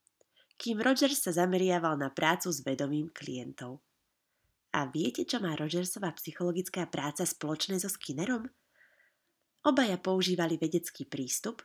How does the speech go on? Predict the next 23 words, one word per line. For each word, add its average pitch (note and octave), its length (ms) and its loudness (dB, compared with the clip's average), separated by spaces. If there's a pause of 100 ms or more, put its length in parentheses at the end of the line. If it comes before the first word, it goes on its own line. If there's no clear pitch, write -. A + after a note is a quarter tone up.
(120)
ktorý D4 320 4
zase F3+ 320 0
vo E3+ 80 4
svojej D3 320 2
psychologickej D3+ 720 -2
práci F#3+ 480 2
nevyužíval C#3 720 -2
Freud. C3+ 400 -6 (960)
Zhrnuté, G3 800 -2 (360)
Rogers D4 560 2
mal D#3+ 160 0
s - 80 -8
Freudom F3+ 400 4
spoločné E3 640 0
zameranie D3 560 0
na C3+ 160 -6
prežívanie C#3+ 640 -2
človeka C3 560 -8 (320)
a - 80 -2
so C#3+ 80 -4
Skinnerom G3+ 560 0
vedecký C#3 560 -6
prístup. - 560 -6